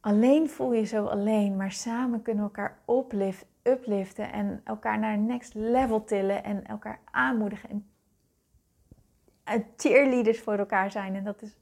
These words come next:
zo onwijs lekker. Ah, dus dat komt eraan, dat komt eraan. <laughs> Hoe of wat weet ik allemaal nog niet precies.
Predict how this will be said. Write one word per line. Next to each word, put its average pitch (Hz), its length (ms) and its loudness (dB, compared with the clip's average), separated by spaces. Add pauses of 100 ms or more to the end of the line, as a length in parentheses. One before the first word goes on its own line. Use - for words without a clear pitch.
(120)
zo 254 360 2
onwijs 208 420 0
lekker. 190 340 -8 (1300)
Ah, 262 540 6
dus 214 160 2
dat 214 180 -2
komt 196 200 -6
eraan, 180 400 -6 (140)
dat 214 140 -18
komt 196 220 -6
eraan. 185 420 -4 (280)
<laughs> - 880 2
Hoe 254 160 2
of 269 100 -2
wat 240 180 4
weet 240 220 4
ik - 100 -6
allemaal 226 200 0
nog 208 100 -2
niet 220 180 -2
precies. - 800 -4